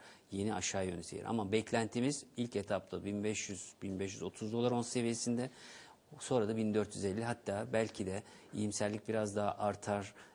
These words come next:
e, paralara güven artarsa bin üç yüz dolarlara kadar da gerileyebiliriz. Çünkü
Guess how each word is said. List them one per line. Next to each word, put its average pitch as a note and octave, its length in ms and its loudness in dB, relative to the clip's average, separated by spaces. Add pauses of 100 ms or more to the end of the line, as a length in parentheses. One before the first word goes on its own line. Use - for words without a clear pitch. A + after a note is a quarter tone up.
e, G2 100 -2
paralara G2+ 680 0
güven G2 480 0
artarsa A2+ 720 0
bin G#2+ 100 4
üç A#2+ 200 -2
yüz F#2+ 100 -4
dolarlara F#2 400 0
kadar F#2+ 380 -2
da C#3 60 0
gerileyebiliriz. F#2 800 -2
Çünkü A#2+ 360 0